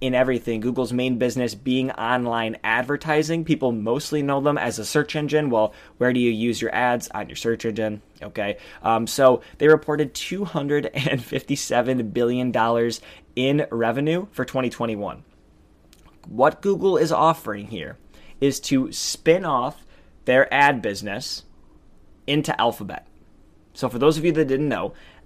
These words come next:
Alphabet is the parent company of Google. So you have Google companies, companies that started with Google and were then spun off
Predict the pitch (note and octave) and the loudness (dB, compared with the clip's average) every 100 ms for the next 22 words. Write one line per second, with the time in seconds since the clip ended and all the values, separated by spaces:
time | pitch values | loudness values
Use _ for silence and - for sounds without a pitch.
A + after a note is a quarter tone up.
0 | - D3 F3+ B2+ A#2 A2 - C3 A#2 B2+ | 0 2 2 2 2 2 0 -4 -4 -4
1 | A2 - - E3 E3 F3+ F3 - A#2+ A2+ | -4 -6 -6 0 2 0 -6 -6 -4 -4
2 | B2 A#2 - - A2+ G2+ G2+ - - - | -4 -4 -6 -4 -4 -4 -8 -8 -14 -20
3 | - - - - C#3+ B2+ E3+ E3+ D#3+ D#3+ | -20 -20 -20 -2 2 4 4 4 4 4
4 | - G#2+ - C#3+ E3+ F3 F3 - C3+ B2+ | -2 -14 0 4 6 4 2 0 -2 -2
5 | B2 C3 - C3 C3+ B2+ B2 - - C3 | -4 -4 -4 -4 -2 -4 -6 -6 0 2
6 | C3 C3 - C3 A#2+ C3+ B2 A#2+ A#2+ A#2+ | 2 -2 -2 -2 4 4 4 2 0 0
7 | - - - - D3+ C#3+ C#3+ - A#2+ A#2 | -4 -8 -8 -6 0 0 0 2 2 4
8 | E3+ - | 0 -6